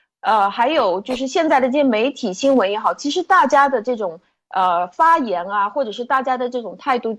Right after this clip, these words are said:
对于他六中全会开完之后，都是一种正在，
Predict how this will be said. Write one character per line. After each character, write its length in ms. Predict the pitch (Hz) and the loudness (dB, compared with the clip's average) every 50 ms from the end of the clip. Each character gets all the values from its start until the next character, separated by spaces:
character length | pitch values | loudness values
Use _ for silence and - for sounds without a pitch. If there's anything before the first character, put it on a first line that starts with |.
| - _ | -8 _
对 160 | - 285 262 | -2 -2 0
于 80 | 226 | -2
他 160 | 220 247 277 277 | -2 0 0 0
六 200 | 311 339 285 254 | 2 2 2 2
中 180 | 254 247 254 | 2 2 2
全 180 | 254 254 185 196 | 2 0 -2 0
会 140 | 233 214 208 | -2 -4 -2
开 180 | - - 247 | 0 0 2
完 160 | 233 190 185 | 2 2 0
之 140 | - - 240 | 0 -4 -4
后， 140 | 240 240 220 | -4 -4 -2
都 160 | - 294 330 | -2 -2 -2
是 120 | - 359 330 | 0 -2 -2
一 120 | 311 294 | 0 0
种 200 | 240 220 175 170 - | 0 0 -2 0 2
正 180 | - 269 240 | 2 2 4
在， 240 | 233 254 233 202 185 | 4 4 2 2 0